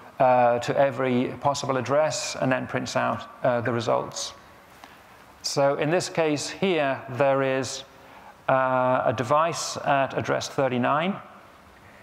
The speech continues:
Uh, and there are also a bunch of, uh, things at fifty-three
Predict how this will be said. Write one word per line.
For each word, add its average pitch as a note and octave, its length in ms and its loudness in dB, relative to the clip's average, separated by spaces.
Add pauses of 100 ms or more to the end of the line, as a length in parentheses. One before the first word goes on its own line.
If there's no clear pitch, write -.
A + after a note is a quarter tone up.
(1400)
Uh, D3 500 4
and D#3+ 120 2
there F3+ 60 2
are G3 40 4
also F#3+ 260 2
a D#3 80 2
bunch F3+ 400 0
of, D#3 460 2
uh, D#3 140 4
things D3+ 640 -2 (120)
at C#3+ 420 2 (460)
fifty-three C#3+ 1800 0